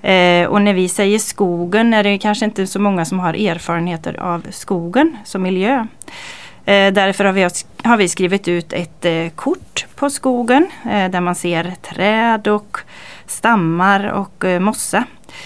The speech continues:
Men även under det kortet, eh, har vi skrivit, ehm, s-, just, eh, sk-, ordet skog på olika språk så att vi använder tecknet skogen, vi fly-, flyttar våra fingrar,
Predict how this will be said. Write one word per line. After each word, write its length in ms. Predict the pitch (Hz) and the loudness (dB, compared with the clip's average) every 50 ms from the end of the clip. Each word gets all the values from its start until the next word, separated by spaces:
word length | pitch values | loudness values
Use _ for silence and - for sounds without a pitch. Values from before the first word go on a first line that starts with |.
| - - - - - | -18 -20 -20 -16 -8
Men 220 | - - 208 208 - | -2 0 2 4 4
även 380 | 240 254 233 214 220 262 - | 4 4 4 4 4 2 2
under 340 | - 208 190 185 180 185 202 | 2 2 2 2 2 2 2
det 120 | 190 175 | 0 0
kortet, 640 | 175 - 202 190 - - - - 311 302 - - - | -2 -2 -4 -6 -8 -6 0 0 0 0 -2 -6 -6
eh, 260 | - - 214 208 208 | -2 0 2 2 2
har 100 | 208 214 | 2 2
vi 100 | 185 185 | 0 0
skrivit, 760 | 190 - - - 208 208 190 175 165 175 170 170 - - - - | -2 -4 -2 0 2 2 2 2 2 0 -2 -2 -4 -8 -2 0
ehm, 560 | 190 180 175 175 170 175 175 175 175 180 185 196 - - - - - - - - - - - | 2 4 4 2 2 0 0 0 0 -2 -4 -6 -12 -20 -20 -20 -20 -20 -20 -18 -18 -16 -14
s-, 280 | - - - - - - - | -10 -8 -8 -8 -8 -10 -8
just, 500 | - - 202 202 - - - - - - | -6 -4 -4 -2 -2 -4 -4 -6 -4 -2
eh, 100 | 185 175 - - | 0 0 0 -2
sk-, 300 | - - - - - - - | -4 -6 -6 -8 -8 -6 -4
ordet 380 | 214 196 196 196 196 196 - | -2 0 0 0 -2 -4 -6
skog 520 | - - - - 302 330 285 185 170 180 - | -8 -10 -4 0 2 4 4 2 0 -4 -6
på 140 | - - - | -6 -4 -2
olika 500 | 226 202 180 180 180 185 185 - 277 285 | -2 0 0 0 -2 -2 -2 -2 -4 -4
språk 480 | 277 - - 175 170 139 160 180 - - | -4 -4 -4 -2 -2 -2 -2 -4 -6 -4
så 100 | - 185 | -4 -4
att 260 | 180 180 - - - - - - - - - - - | -4 -4 -8 -18 -18 -18 -20 -20 -20 -20 -20 -16 -8
vi 340 | - 180 180 175 170 175 170 - | -2 0 2 2 2 2 0 0
använder 540 | - 196 185 170 170 165 165 165 170 175 170 | -2 0 0 2 2 2 2 2 0 0 -2
tecknet 540 | 160 - 185 165 - - - 220 247 302 294 | -2 -2 -6 -6 -6 -4 0 2 2 2 0
skogen, 640 | - - 285 269 262 254 247 277 302 320 339 311 - - - - - - - - - - - | -2 -2 0 2 2 2 4 4 4 4 4 2 -2 -6 -16 -18 -20 -20 -20 -20 -18 -12 -8
vi 120 | - - 185 | -6 -6 -6
fly-, 160 | - - 190 | -4 -6 -8
flyttar 340 | - - - 185 - - 180 | -6 -4 -6 -6 -2 -2 -2
våra 320 | 175 180 175 175 175 175 | 0 0 2 2 0 0
fingrar, 600 | 180 - - 208 196 180 180 175 180 190 220 262 | -2 0 0 0 2 2 0 2 2 2 0 0